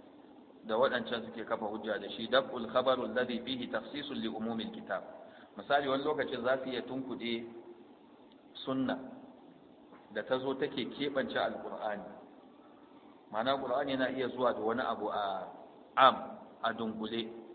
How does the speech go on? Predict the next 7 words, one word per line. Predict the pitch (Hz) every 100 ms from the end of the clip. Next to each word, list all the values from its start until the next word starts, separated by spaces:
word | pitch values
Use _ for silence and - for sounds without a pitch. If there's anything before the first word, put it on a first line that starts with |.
| - - - - -
Sunna | 139 147 120
ita | 123 143
zo | 131 139
sai | 139 143
ta | 123
zo | 123 135 135 - - -
tukhassis, | 110 135 131 - 123